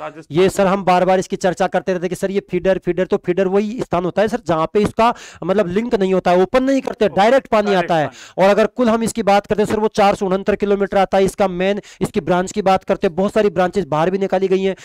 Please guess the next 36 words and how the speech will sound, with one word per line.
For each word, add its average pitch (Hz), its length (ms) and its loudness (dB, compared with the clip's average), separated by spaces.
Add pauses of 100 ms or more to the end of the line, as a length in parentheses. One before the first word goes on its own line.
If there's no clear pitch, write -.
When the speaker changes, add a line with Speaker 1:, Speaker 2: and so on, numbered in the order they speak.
(160)
Speaker 2:
तो 180 60 -4
इसका 185 200 -2
सही 180 220 -2
आत्रो-, 165 360 -2
उत्तर 185 340 -6
होगा 165 240 0
दो 185 180 -4
सौ 185 120 -8
चार 175 280 -2
किलोमीटर। 117 460 -12 (1000)
Speaker 1:
नेक्स्ट। - 300 -14 (720)
Speaker 2:
सर 165 80 -2
देखो, 170 200 0
भूगोल 156 300 0
के 185 100 -2
तो 180 80 0
ईजी 156 200 -2
लग 160 140 -2
रहे 147 80 -2
हैं 190 100 -4
प्रश्न 208 180 -6
वैसे। 196 300 -8
Speaker 1:
जी 156 220 -18
हाँ 123 100 -20
सर। 113 200 -20 (1300)
Speaker 2:
सर 214 80 0
देखो, 240 220 4
ये 247 380 4
बहुत 190 380 2
अच्छा 190 220 0
प्रश्न 170 340 -4
है, 165 200 -2
ये 185 160 0
तो 214 340 0
सर, 214 580 2
अब 196 180 0